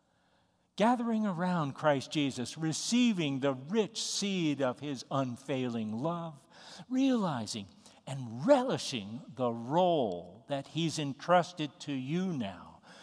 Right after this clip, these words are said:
will you not play your part? Will you be one of the ten thousand faces in which Christ is at play in creation? Will you?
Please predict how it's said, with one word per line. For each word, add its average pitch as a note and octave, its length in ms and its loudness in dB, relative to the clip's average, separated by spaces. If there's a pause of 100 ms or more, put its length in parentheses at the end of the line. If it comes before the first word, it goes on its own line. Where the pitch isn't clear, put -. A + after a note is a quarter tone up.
(260)
will G3 680 0
you A3+ 600 -2
not G3+ 420 -6
play F#3 400 0
your D#3+ 360 0
part? B3 460 6 (1700)
Will A3+ 60 4
you F#3+ 380 -2 (680)
be A#3 140 4
one G3+ 280 8
of F3 120 2
the E3 240 0 (140)
ten G3+ 340 2
thousand F3 640 0
faces G#2+ 800 -4
in C#3+ 160 -2
which D3 340 -4
Christ - 720 -2
is D#3+ 300 2
at C3 340 -2
play A#2 560 -2 (520)
in B2 180 -6
creation? A#2 840 -8 (160)
Will A#3+ 260 -2 (100)
you? G#2+ 120 -12